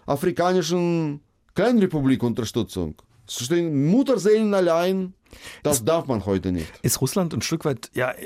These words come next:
Speaker 2: so eine im Stolz verletzte Nation?
Speaker 1: Ja, es war schon natürlich für alle erstaunlich,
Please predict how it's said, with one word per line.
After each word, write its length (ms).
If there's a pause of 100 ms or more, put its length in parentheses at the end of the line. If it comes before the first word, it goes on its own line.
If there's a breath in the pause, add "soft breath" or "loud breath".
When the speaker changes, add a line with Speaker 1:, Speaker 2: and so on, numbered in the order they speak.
(180)
Speaker 2:
so 260
eine 220
im 220
Stolz 340
verletzte 640 (140)
Nation? 720 (760 soft breath)
Speaker 1:
Ja, 220
es 240
war 160
schon 340
natürlich 540 (480)
für 240
alle 240
erstaunlich, 1040